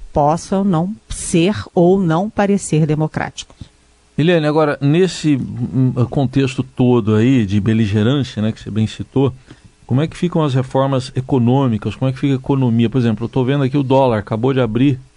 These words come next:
Speaker 2: quatro e trinta e oito nesse momento.
Speaker 1: Pois é. <clears throat> Evidentemente, esse tipo de embate, tiro em senador, crises,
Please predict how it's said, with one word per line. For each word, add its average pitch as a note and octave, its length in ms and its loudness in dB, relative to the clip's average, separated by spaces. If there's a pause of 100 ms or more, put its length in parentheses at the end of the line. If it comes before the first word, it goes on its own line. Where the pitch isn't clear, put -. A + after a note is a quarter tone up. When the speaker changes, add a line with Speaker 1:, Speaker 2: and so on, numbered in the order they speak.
(300)
Speaker 2:
quatro C#3 300 -2
e C3+ 40 -6
trinta C#3 300 -4
e D3 40 2
oito A#2+ 380 2
nesse G2+ 200 -8
momento. G2+ 280 -2 (1080)
Speaker 1:
Pois G#3+ 240 -2
é. C#3 300 -6
<clears throat> C4 1200 2
Evidentemente, F#3+ 1120 0 (1300)
esse G3 300 2
tipo F#3 420 -2
de D3+ 340 -2
embate, E3+ 840 0 (280)
tiro A#3 360 0
em G3 80 2
senador, E3 880 -2 (560)
crises, G3+ 760 0